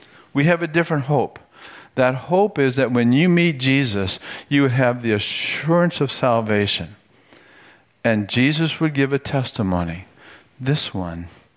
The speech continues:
was born in Zion. This one is mine. This one is my daughter.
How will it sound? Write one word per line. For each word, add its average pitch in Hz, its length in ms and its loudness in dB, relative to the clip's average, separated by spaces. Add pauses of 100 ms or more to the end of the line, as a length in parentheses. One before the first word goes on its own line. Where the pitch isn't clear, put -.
(480)
was 104 140 -2
born 98 320 0
in 98 160 -2
Zion. 87 640 -8 (440)
This 147 440 -2
one 87 420 -10 (420)
is 95 220 -2
mine. 92 720 -2 (420)
This - 360 0
one 98 340 -4
is 98 160 -4
my 90 260 -4
daughter. 92 540 -4